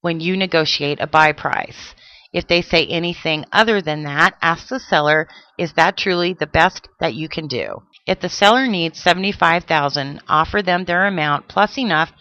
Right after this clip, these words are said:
to have first and last to move into a new rental property.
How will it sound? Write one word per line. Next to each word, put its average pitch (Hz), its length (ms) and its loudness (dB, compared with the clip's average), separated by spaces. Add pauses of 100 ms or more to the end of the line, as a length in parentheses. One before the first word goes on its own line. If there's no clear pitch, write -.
(120)
to 190 140 -2
have 165 160 4
first - 560 0
and 233 180 0
last 170 460 0
to 190 100 -6
move 160 220 -4
into 165 280 -4
a 165 40 -4
new 160 260 -4
rental 147 300 -4
property. 104 640 -4